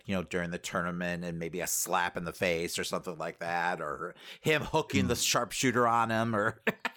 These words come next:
Speaker 1: <laughs> I don't know. Also, I mean, you have, like, the biggest Bret Hart fan in the world returning to the company soon in C M Punk, you know, and his buddies F T R, you know.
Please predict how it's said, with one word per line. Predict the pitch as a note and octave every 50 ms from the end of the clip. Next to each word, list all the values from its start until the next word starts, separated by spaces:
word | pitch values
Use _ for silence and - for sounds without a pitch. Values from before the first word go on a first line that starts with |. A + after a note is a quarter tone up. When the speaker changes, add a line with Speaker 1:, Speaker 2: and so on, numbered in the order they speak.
| - - A#3+ -
Speaker 1:
<laughs> | - - A#3+ - _ - - - G#3 - _ -
I | C3 C3+ C3
don't | B2 A#2+ A#2
know. | A2+ G#2+ G#2+ A2 A2+ A2+ - - - -
Also, | - C#3 D3 D3 C#3+ - C#3 C3 B2 B2+ B2+ B2 - -
I | A#2+ A2+
mean, | A2+ A#2 A2 A2 A2 G2+
you | G#2+ A2+ A2 G2+
have, | F2+ G#2+ G#2 G#2+ G#2 G#2 - -
like, | G2 F2+ -
the | G#2+ F#2+
biggest | E2+ G2 F#2+ - G2 F2+ - - -
Bret | G2 F#2+ F2
Hart | - - G2 G2 F#2+ -
fan | - - G2 G2 F#2+
in | F#2
the | F#2+ F#2
world | F2 F#2+ G2+ G#2 G2 F#2 F#2 F2+ - - _ _ _ _ -
returning | F#2 G2+ G2+ - - A2 G2 G2+ G2
to | F#2+
the | G2+ -
company | - G2+ - A2 G2+ F#2+ F2+
soon | - - - F#2+ F#2+ F#2+ F#2 F#2+
in | F#2 F2+
C | - - G2 F#2+
M | F2+
Punk, | E2+ - G2+ G2+ G2+ G2+ - - - _ - - - - _ _
you | - F#2 G2
know, | F#2+ F#2 F#2 F#2+
and | F#2+
his | F#2 F2+ -
buddies | - G#2 G2 G#2 G#2+ F#2+ F#2+ F2+ F#2
F | F#2+ F#2 -
T | - - F#2+
R, | F#2 F#2 G2 G2 F#2+ F#2 F#2+ - _ _ _ -
you | F2+ F2+
know. | F2+ E2+ E2+ E2+ F#2 F#2